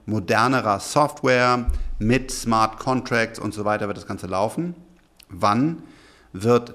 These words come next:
die Deutsche Telekom A G, jetzt mal um einen, einen Star und, und solides Unternehmen hier rauszugreifen, einen kleinen Teil im ersten Schritt und dann ihre Gesamtaktien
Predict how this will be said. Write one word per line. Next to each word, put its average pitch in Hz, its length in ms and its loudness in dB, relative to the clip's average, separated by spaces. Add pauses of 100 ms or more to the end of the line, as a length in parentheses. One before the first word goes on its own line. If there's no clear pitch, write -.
(120)
die 104 320 -2
Deutsche 101 360 0
Telekom 120 480 4
A 95 140 -2
G, 101 220 0
jetzt 107 220 0
mal 101 180 0
um 98 120 -2
einen, 98 340 -4
einen 98 300 -8
Star 107 480 2
und, 101 200 -4
und 98 160 -6
solides 101 460 -6
Unternehmen 104 380 -2
hier 107 100 -2
rauszugreifen, 98 800 -4 (500)
einen 107 320 -2
kleinen 104 440 0
Teil 110 300 2
im 101 120 -2
ersten 110 380 -4
Schritt - 360 -4 (240)
und 113 200 2
dann 113 160 2
ihre 107 340 -2
Gesamtaktien - 2000 -2